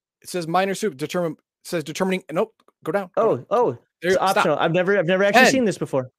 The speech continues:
Speaker 1: Ten bio points for any extraordinary power or supervision. Okay. I'll get over the strength thing.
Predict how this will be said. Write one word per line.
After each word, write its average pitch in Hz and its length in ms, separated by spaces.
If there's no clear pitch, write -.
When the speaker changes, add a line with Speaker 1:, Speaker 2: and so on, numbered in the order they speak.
Speaker 1:
Ten 240 240
bio 220 280
points 185 280
for 190 220
any 202 140
extraordinary 180 1000
power 147 460
or 226 180
supervision. 143 800
Okay. 330 420
I'll 190 100
get 240 160
over 277 160
the 254 100
strength 285 380
thing. 123 280